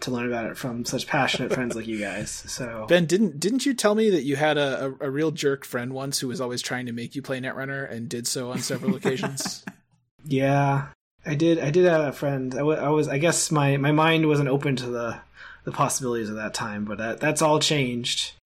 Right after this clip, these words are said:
Speaker 2: Yeah, see, what you have to, what, what you have to do is plug an Ethernet cable into the socket in the back of your head <laughs> and download some Netrunner,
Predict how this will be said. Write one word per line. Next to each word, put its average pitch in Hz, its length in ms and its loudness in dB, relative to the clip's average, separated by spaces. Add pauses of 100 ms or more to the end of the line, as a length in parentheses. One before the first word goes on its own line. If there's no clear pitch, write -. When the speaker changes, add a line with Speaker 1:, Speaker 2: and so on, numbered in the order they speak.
(200)
Speaker 2:
Yeah, 131 320 -2
see, - 160 -2
what 147 200 0
you 160 80 4
have 175 160 2
to, 165 100 0
what, 151 200 -2 (120)
what 156 360 -4
you 170 40 2
have 190 200 4
to 180 60 -4
do 185 140 4
is 143 100 0
plug 170 300 0
an 143 80 -2
Ethernet 151 460 -4
cable 127 320 0
into 143 240 -2
the 135 80 -2
socket 135 380 -2
in 123 80 -6
the 117 60 -8
back 123 280 -6
of 135 80 -8
your 117 100 -8
head 123 340 -6 (220)
<laughs> - 220 -12
and 131 160 -6
download 139 500 0
some 120 260 -4
Netrunner, 120 600 -8